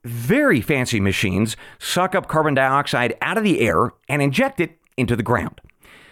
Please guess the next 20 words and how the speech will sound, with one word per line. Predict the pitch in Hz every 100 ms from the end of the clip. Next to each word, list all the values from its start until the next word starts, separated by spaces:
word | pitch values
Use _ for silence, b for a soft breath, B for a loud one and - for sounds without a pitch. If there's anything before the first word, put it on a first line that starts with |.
| B
So | 147
for | 131
what | 151
it's | 185 -
worth, | 151 151 -
the | 135
White | 123 170 147
House | 156 135
has | 123
already | 143 147 123
committed | 120 120 123
to | -
over | - 123 123
one | 92 107 151
billion | 113 90 160 175 156
taxpayer | - 147 147 - 127 113
dollars | 92 143 160 127 98
to | 110
this | 98 92 -
idea, | 98 85 85 90